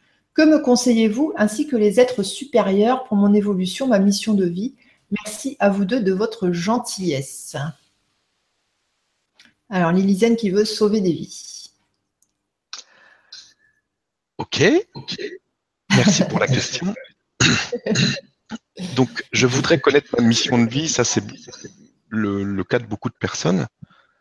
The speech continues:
Speaker 2: Euh, sauf que la mission de vie, euh, enfin,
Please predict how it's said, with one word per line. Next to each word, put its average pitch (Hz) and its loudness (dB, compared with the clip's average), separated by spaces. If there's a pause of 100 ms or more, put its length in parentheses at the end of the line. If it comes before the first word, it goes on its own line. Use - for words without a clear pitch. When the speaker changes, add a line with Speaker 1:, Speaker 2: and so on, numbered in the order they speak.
(320)
Speaker 2:
Euh, 104 -8 (200)
sauf - -4
que - 0
la 110 2
mission 123 2
de 127 2
vie, 147 -4
euh, 101 0
enfin, 101 -4